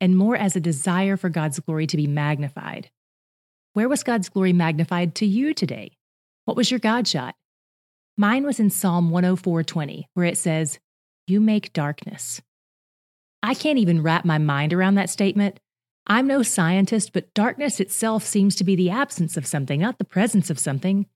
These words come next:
How can God create an absence? Maybe it's just poetic language to show that God created everything,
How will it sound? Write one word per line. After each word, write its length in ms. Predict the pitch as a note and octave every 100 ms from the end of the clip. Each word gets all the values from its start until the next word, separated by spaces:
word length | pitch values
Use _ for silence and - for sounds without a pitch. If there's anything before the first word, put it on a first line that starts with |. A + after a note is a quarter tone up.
| _ -
How 160 | B3
can 200 | A#3 A#3
God 280 | A3 G#3+ G3+
create 360 | - A3+ A3 G#3+
an 120 | G3+
absence? 640 | A3 B3 - C3+ - - - _ _ _ _ -
Maybe 200 | A3+ C#4+
it's 120 | B3
just 220 | B3 -
poetic 400 | - F#3 F3 E3
language 440 | E3 D#3+ E3 G3 -
to 80 | F#3+
show 200 | F3 D#3+
that 100 | -
God 240 | D#3 E3
created 400 | F#3+ F3+ F#3 E3+
everything, 680 | D3+ F3 G3+ A#3 A#3 A#3